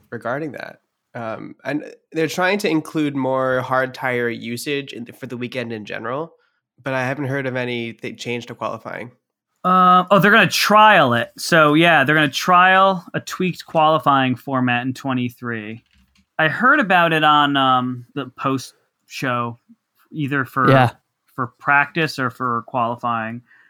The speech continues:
Speaker 2: from la-, uh, in last week, and someone just kinda mentioned it off the cuff, and I was like,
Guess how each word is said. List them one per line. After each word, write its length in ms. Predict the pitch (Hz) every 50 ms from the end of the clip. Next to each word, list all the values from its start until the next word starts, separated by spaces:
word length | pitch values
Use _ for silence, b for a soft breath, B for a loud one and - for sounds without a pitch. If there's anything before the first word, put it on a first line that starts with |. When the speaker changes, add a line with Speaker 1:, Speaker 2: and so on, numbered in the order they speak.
| b b b
Speaker 2:
from 280 | - 131 127 127 - _
la-, 200 | - 135 127 127 -
uh, 140 | 123 120 120 -
in 140 | 139 135 123
last 440 | 127 135 143 160 185 190 - - -
week, 240 | 110 107 107 101 -
and 200 | 117 107 101 - _ _ _
someone 340 | _ - - 254 302 370 240
just 180 | 180 175 - -
kinda 180 | 190 175 135
mentioned 360 | 131 131 139 151 156 - 147
it 40 | 147
off 160 | 135 127 -
the 80 | - 117
cuff, 280 | - - - 202 175 -
and 100 | 117 120
I 60 | 117
was 160 | 123 120 -
like, 260 | 123 120 120 123 _